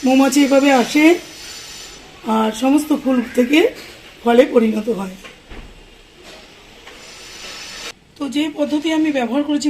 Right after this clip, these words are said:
বন্ধুরা, সেটাই তোমাদের সাথে আজকে আমি শেয়ার করব। দেখো এখানে কীভাবে ফুলগুলো সব সেট হয়ে গেছে,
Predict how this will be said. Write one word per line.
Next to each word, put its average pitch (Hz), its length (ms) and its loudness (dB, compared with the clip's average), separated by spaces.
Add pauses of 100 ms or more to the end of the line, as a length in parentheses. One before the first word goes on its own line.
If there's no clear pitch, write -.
বন্ধুরা, 269 320 -2 (640)
সেটাই 302 300 -6
তোমাদের 277 280 -2
সাথে 294 200 -2
আজকে 285 200 -4
আমি 285 160 0
শেয়ার 262 240 -4
করব। 269 140 -4 (600)
দেখো 262 220 -2
এখানে 302 160 2 (100)
কীভাবে 294 400 0 (600)
ফুলগুলো 285 340 0 (100)
সব 311 160 0 (580)
সেট 302 340 -4
হয়ে 302 180 2
গেছে, 294 160 2